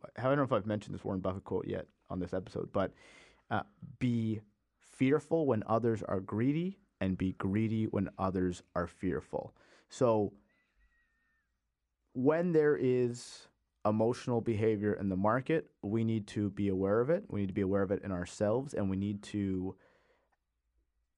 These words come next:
act rationally as best we can. And what we'll talk about later, um, or maybe even now, is the name of the game is really creating systems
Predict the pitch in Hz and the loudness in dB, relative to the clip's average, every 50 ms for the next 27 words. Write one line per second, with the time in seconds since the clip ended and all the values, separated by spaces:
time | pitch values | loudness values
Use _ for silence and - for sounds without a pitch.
0 | _ _ - 120 123 131 131 - - - - _ - 104 104 101 101 104 - - | _ _ -2 0 0 0 0 -4 -16 -20 -18 _ 0 2 2 2 2 0 -2 -4
1 | - 104 104 104 101 98 101 101 104 101 101 101 - - 95 95 92 - - 113 | -4 -2 0 0 -2 -2 -2 -2 0 0 -2 -2 -6 -6 -6 -6 -6 -4 -4 -2
2 | 107 110 123 143 165 - - - 185 214 190 120 107 123 160 180 - - _ _ | 0 0 0 0 -2 -4 -2 0 2 2 2 2 2 0 -2 -4 -6 -12 _ _
3 | _ _ _ _ _ _ - - 113 117 120 120 - 127 117 113 - 117 110 107 | _ _ _ _ _ _ -4 -2 0 0 0 0 2 0 0 0 0 0 2 2
4 | 104 101 - - _ _ _ _ _ _ _ _ _ _ _ _ - - 104 107 | 2 0 -2 -8 _ _ _ _ _ _ _ _ _ _ _ _ -6 -2 0 2
5 | 117 135 151 135 117 90 73 90 110 - _ _ _ _ _ _ _ _ _ - | 2 2 2 2 0 0 0 -2 -4 -6 _ _ _ _ _ _ _ _ _ 0
6 | 110 104 101 101 98 98 98 98 98 - - _ _ _ _ _ _ _ _ _ | 2 2 2 2 2 0 -2 -2 -4 -6 -8 _ _ _ _ _ _ _ _ _
7 | _ _ _ _ _ _ _ _ _ _ _ _ _ - - 113 110 101 107 104 | _ _ _ _ _ _ _ _ _ _ _ _ _ -4 0 0 2 2 2 0
8 | 101 98 92 95 95 92 95 95 92 - - - 104 101 - - _ _ _ _ | 0 -2 -2 -2 -2 -2 -2 -2 -2 -4 -4 -4 -4 -6 -6 -14 _ _ _ _
9 | _ _ _ _ _ _ - 135 135 143 170 202 226 208 165 143 123 135 135 131 | _ _ _ _ _ _ -2 2 2 2 4 2 0 0 -2 -2 0 0 0 0
10 | 127 117 98 101 107 113 117 120 123 117 117 - - - 110 104 107 107 110 104 | 0 -2 -2 -2 0 2 2 2 2 0 -2 -6 -8 -4 0 0 0 0 0 -2
11 | 101 101 - - 101 104 - - 139 135 147 165 160 | -4 -6 -6 -6 -6 -6 -4 -2 -2 0 0 -2 -4